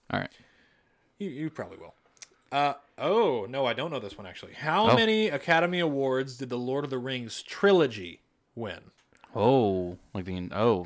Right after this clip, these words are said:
Speaker 2: The
Speaker 1: snap.
Speaker 2: whole trilogy. I would have known if it was only Return of the King.
Speaker 1: Yeah, what are the options?
Speaker 2: But you know what? There's only one option that really makes sense on here.
Speaker 1: Yeah.
Speaker 2: Uh, so there's eleven,
Speaker 1: Mm-hmm.
Speaker 2: seventeen,
Speaker 1: Mm-hmm.
Speaker 2: four, and seven.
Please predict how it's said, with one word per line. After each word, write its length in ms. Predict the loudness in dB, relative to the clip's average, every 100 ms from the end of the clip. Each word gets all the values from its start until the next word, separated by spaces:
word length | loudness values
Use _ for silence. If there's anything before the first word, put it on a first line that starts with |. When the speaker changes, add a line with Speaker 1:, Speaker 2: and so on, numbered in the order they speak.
| -10
Speaker 2:
The 60 | -6
Speaker 1:
snap. 220 | -2 0
Speaker 2:
whole 160 | 0 0
trilogy. 400 | -2 -4 -6 0
I 100 | 4
would 140 | 4
have 80 | 4
known 200 | 4 2
if 80 | -2
it 60 |
was 140 | -6 -6
only 160 | -8
Return 260 | -8 -8 -10
of 60 |
the 40 | -14 -16
King. 120 | -6
Speaker 1:
Yeah, 280 | 0 0 0
what 160 | 2 4
are 40 |
the 120 | 4
options? 320 | 2 0 -4
Speaker 2:
But 100 | -2
you 80 | -2
know 160 | -4 -2
what? 340 | 0 -2 -4 _
There's 300 | -10 -8 -6
only 220 | -8 -8
one 180 | -8 -10
option 300 | -12 -14 -20
that 80 | -14
really 180 | -14 -12
makes 220 | -14 -12
sense 220 | -12 -10
on 100 | -8
here. 160 | -8 -10 -6 0
Speaker 1:
Yeah. 180 | 0 2
Speaker 2:
Uh, 320 | 2 2 2
so 460 | -2 2 4 6 4
there's 340 | 4 2 -2
eleven, 580 | -4 0 2 2 0 -4 _ -4
Speaker 1:
Mm-hmm. 180 | -2 -4
Speaker 2:
seventeen, 760 | -2 0 2 -2 -4 -4 -4 -6 -6
Speaker 1:
Mm-hmm. 180 | -6 -6 -4
Speaker 2:
four, 440 | 0 0 0 -6 _ -14
and 160 | -12 -10
seven. 440 | -8 -8 -10